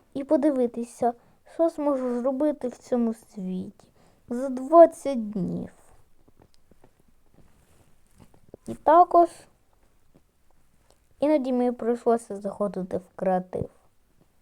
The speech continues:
Ну, це із-за того, із-за проблеми такої, що не було, наприклад, в цьому світі не існувало павутини,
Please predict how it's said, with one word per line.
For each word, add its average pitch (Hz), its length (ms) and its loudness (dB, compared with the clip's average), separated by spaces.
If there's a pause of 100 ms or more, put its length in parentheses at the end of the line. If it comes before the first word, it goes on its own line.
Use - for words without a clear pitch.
(480)
Ну, 269 140 -4
це 415 220 6
із-за 359 220 4
того, 247 680 2 (1300)
із-за 277 140 0
проблеми 277 540 2
такої, 247 760 0 (840)
що 226 580 0 (2000)
не 240 160 4
було, 254 580 10 (120)
наприклад, 269 480 0
в - 120 -18
цьому 269 220 0
світі 320 380 -2
не 262 120 0
існувало 294 580 6
павутини, 226 1000 2